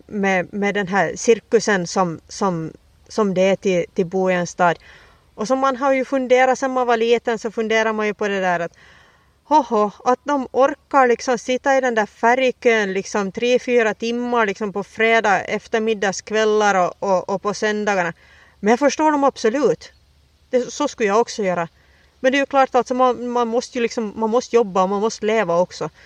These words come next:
Så jag förstår liksom absolut det där.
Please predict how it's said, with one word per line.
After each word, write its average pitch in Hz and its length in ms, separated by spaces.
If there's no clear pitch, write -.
Så - 120
jag 226 140
förstår 262 600
liksom 226 400
absolut 226 520
det 214 80
där. 196 240